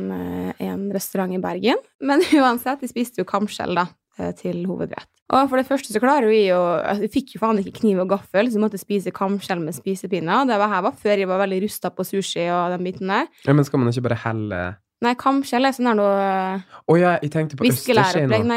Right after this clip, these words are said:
Speaker 1: ikke
Speaker 2: Ja.
Speaker 1: østers. Så jeg klarer jo å sprette det kamskjellet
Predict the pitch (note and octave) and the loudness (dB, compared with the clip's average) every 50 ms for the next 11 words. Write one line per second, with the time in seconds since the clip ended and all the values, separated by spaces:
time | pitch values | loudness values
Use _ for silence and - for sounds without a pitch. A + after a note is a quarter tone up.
0 | A#3+ A3+ - - D3 D3 D3 C#3 - F3+ F#3+ F#3+ - - _ _ _ _ - - | -2 0 2 4 4 4 2 0 -4 -8 -12 -12 -14 -20 _ _ _ _ -4 0
1 | B3+ A#3+ A#3 A#3 B3 A#3+ A#3 A3+ G3+ F#3+ G3 - - - B3 - A3+ A3+ C4 - | 2 2 2 2 2 2 2 2 2 0 0 -2 -6 -8 -4 -2 0 0 -2 -2
2 | - _ - G#3 G3+ G3 G3 A3 A3 A3+ G#3+ - G3+ F#3+ G#3 G#3+ A3 | -6 _ 0 2 2 2 2 2 0 0 0 -2 -2 0 2 2 2